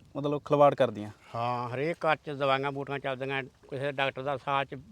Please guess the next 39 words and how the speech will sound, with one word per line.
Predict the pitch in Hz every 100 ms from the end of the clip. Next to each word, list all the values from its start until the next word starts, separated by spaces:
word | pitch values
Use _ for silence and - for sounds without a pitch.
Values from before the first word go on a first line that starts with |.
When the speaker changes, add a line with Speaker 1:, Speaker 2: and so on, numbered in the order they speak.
| 139 - -
Speaker 2:
ਜਾਂ | 156 143
ਛੇ | 139 139
ਮਹੀਨੇ | 147 147
'ਚ | 139
ਵੀਹ | 139 151
ਹਜ਼ਾਰ | 160 151
ਬਣ | 139 135
ਗਿਆ, | 135
ਕੋਈ | 139
ਚਾਲੀ | - 143 143
ਬਣ | 139 139
ਜਾਂਦਾ। | 135 139
ਪਿੰਡਾਂ | 143 143 139
ਵਾਲੇ | 147
ਡਾਕਟਰ | 147 139
ਹੀ | 143
ਬਣਾਉਣ | 143 139
ਲੱਗ | 135
ਜਾਂਦੇ | 127 135
ਇਹਨਾਂ | 135 135
ਦਾ। | 135
Speaker 1:
ਹੂੰ। | - - 156 165 143 127 - -
Speaker 2:
ਤੇ | 151
ਸ਼ਹਿਰਾਂ | 131 143 156
ਵਾਲੇ | 151
ਦਾ | 151 139
ਖਰਚੇ | - 135 139
ਅਲ-, | 135
ਅਲੱਗ | 127 139 139
ਰਹਿ | 143
ਗਏ | 143
ਜਿਹੜੇ | 147 143 -
ਲੱਖਾਂ | 156 135 - 131
'ਚ |
ਜਾ | 123 127
ਵੜਦੇ | 123 123 127
ਆ। | 147 165 - -
Speaker 1:
ਠੀਕ | 165 139
ਹੈ। | 131 117